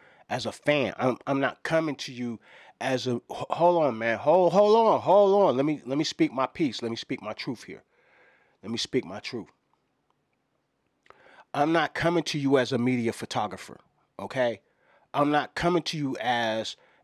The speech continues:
a videographer, okay? I'm, I'm just coming to you as a fan. That's, that's all I'm saying. I'm just coming as a fan. As a fan, I'm not acting like we won a fourth Super Bowl.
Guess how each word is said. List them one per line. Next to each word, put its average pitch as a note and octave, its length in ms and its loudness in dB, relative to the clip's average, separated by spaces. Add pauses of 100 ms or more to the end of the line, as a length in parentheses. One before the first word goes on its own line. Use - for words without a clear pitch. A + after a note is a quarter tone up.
a A#2 320 -2
videographer, B2 880 0 (380)
okay? A2 420 -4 (500)
I'm, C3+ 260 -2 (100)
I'm C#3+ 120 0
just C3+ 220 -2
coming C#3+ 260 0
to - 120 -6
you B2+ 120 2
as A2+ 140 0
a G2 60 -10
fan. A#2+ 400 -2 (200)
That's, A#2+ 260 -4
that's - 240 0
all B2 200 4
I'm A2 60 -8
saying. B2+ 300 -4
I'm A#2+ 100 -10
just A2+ 160 -8
coming C3 240 -2
as G#2 120 -8
a G#2 60 -10
fan. A#2+ 300 -4 (420)
As D3 240 0
a C3 60 -8
fan, D#3+ 600 0 (1080)
I'm D#3 160 2
not E3 280 2
acting D#3+ 340 2
like C3+ 200 2
we C3+ 120 2
won B2 460 2 (1200)
a D#3+ 60 0
fourth E3 360 0
Super C3 300 0
Bowl. G2+ 300 -2